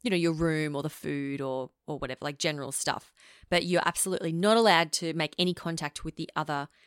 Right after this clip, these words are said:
participants. You're also not allowed to read or journal or write or listen to music or do yoga or any form of exercise apart from walking. And of course,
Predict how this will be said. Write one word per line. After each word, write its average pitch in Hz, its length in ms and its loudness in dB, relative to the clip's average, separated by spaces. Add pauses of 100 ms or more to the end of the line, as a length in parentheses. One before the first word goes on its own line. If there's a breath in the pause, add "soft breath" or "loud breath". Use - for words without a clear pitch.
(260 soft breath)
participants. - 640 -2 (1500 loud breath)
You're 233 120 2
also 330 280 4
not 392 40 2
allowed 202 320 6
to 185 120 -2
read 240 500 4 (440)
or 175 180 4 (260)
journal 254 480 4
or 160 160 0
write 240 640 0 (220)
or 185 100 -2
listen 220 300 0
to 214 100 0
music 226 600 0 (540 soft breath)
or 202 120 2
do 196 140 0
yoga 220 720 4
or 185 140 -2 (140)
any 294 460 2
form 202 420 0
of 185 180 0
exercise 170 920 -4 (220)
apart - 300 -2
from 165 180 -6
walking. 143 420 -8 (1900)
And 185 100 4
of 180 100 0
course, - 480 0